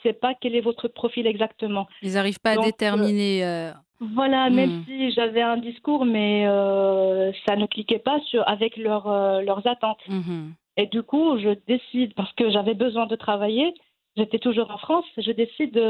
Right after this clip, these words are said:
Speaker 1: retourner vers le tourisme. Et là, on me dit, euh, « Vous êtes éloigné du tourisme. » <laughs>
Speaker 2: Ah là là. <laughs>
Speaker 1: Donc, c'était vraiment, euh,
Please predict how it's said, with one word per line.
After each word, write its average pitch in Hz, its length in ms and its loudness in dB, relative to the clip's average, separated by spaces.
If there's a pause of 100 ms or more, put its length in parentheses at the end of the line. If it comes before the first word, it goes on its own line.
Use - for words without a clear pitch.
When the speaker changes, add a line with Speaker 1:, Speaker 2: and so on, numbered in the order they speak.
(120)
Speaker 1:
retourner 233 560 0
vers 214 140 0
le 220 100 2
tourisme. 254 480 2
Et 214 120 0
là, 262 120 4
on 302 120 4
me 233 140 2
dit, 262 360 0
euh, « 196 420 4 (580)
Vous 208 160 2
êtes 247 140 -2
éloigné 254 280 2
du 254 120 0
tourisme. » 247 400 2 (480)
<laughs> 262 320 -2
Speaker 2:
Ah 214 100 -2
là 202 160 0
là. 202 160 2
<laughs> 254 720 -2
Speaker 1:
Donc, 392 100 2 (140)
c'était 277 280 0
vraiment, 320 800 2
euh, 240 300 0